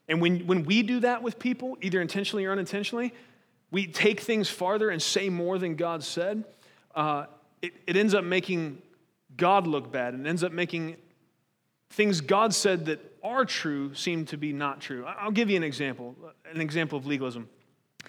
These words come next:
In, in many, uh, in many faith traditions, and, and even, I would say, underneath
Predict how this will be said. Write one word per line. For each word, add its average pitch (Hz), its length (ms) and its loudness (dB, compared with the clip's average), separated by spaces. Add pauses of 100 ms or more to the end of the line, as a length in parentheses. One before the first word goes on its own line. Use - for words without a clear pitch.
(680)
In, 185 80 0
in 180 280 0
many, 233 540 2
uh, 165 580 -2 (760)
in 160 140 -2
many 226 240 4
faith - 420 0
traditions, 160 880 -2
and, 160 100 -6
and 170 140 0
even, 185 200 2
I 165 140 -6
would 170 140 0
say, 180 140 2
underneath 175 540 -2